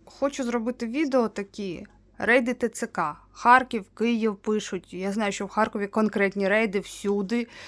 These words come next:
в таких місцях, де не було, такий кошмар відбувається. Чому? Причини. Рейди Т Ц К в серйозних закладах Києва та Харкова. Причини реальні. Що відбувається?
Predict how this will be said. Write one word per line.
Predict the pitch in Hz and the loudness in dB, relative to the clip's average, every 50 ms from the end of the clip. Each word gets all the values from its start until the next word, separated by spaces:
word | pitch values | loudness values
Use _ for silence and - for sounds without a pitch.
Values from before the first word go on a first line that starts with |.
| - - | -18 -8
в | - | -6
таких | 214 208 - - 233 240 - - | -6 -4 -2 0 0 0 0 0
місцях, | 233 233 220 - - 247 226 202 196 | -2 -2 -2 0 2 2 2 2 2
де | 190 196 | 0 -2
не | 196 196 185 | -2 -2 -2
було, | 180 190 196 196 220 233 240 | -4 -4 -2 0 0 0 0
такий | - 208 - 226 208 | -2 -4 -4 -6 -6
кошмар | - 208 190 - - 208 208 202 190 | -4 -4 -4 -4 0 2 4 4 4
відбувається. | 180 185 165 165 175 170 180 175 190 214 226 - - 190 | 0 -2 -6 -8 -6 -2 0 0 2 0 0 -2 -6 -8
Чому? | - - - 233 226 208 175 147 | -4 0 2 4 4 4 2 0
Причини. | - - 208 214 - - - 233 190 170 156 - - - - - - - - - - - - - - - | 0 0 0 0 0 2 2 2 2 2 0 -4 -10 -14 -16 -6 -4 -4 -4 -4 -8 -20 -20 -20 -8 -4
Рейди | - 190 196 208 233 277 294 240 277 - | -2 0 4 8 8 8 8 6 4 0
Т | - 277 | 0 -2
Ц | - - - 285 | -4 0 0 -2
К | - - - 214 190 180 180 196 - - | 0 2 4 4 6 6 4 2 -2 -6
в | - - | -10 -4
серйозних | - - 220 214 214 247 277 311 294 302 269 240 208 | -2 0 2 2 4 6 6 6 6 4 2 2 2
закладах | 185 196 214 208 226 - 269 277 269 247 277 262 - | 2 4 4 4 4 4 4 4 4 4 4 2 0
Києва | - - 220 220 226 208 226 220 | 0 0 0 2 2 2 0 0
та | - 233 | 0 -2
Харкова. | 208 - - 220 196 190 - - 180 156 160 156 | -4 0 0 0 0 0 -2 -6 -8 -8 -8 -10
Причини | 156 - - 208 247 240 - - - 254 240 220 190 175 156 151 | -8 0 2 2 2 2 2 -2 0 2 2 2 2 0 -2 -2
реальні. | 160 185 190 202 196 175 165 160 160 160 | 0 2 4 6 6 4 4 0 -2 -4
Що | - - - 277 294 294 | -6 0 2 2 4 4
відбувається? | 294 220 202 214 262 240 233 220 185 165 151 - - - - | 2 2 2 2 4 6 6 6 6 4 2 -2 -6 -12 -14